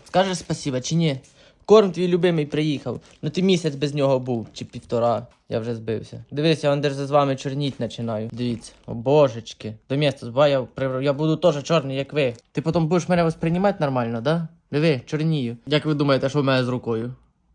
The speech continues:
М? Доместос, як ти думаєш? Що в мене з рукою, а? Котяра. О,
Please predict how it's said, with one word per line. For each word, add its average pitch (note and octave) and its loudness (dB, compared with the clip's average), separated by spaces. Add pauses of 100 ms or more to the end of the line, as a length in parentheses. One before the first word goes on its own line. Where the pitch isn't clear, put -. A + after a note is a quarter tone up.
(180)
М? C#3+ -4 (440)
Доместос, A#2+ -6
як B2 -4
ти A#2 -10
думаєш? A2+ -8 (220)
Що C#3 -2
в - -2
мене A#2 -2
з A#2+ -4
рукою, A2 -8
а? E3 0 (800)
Котяра. G#2+ -6 (1300)
О, F3 4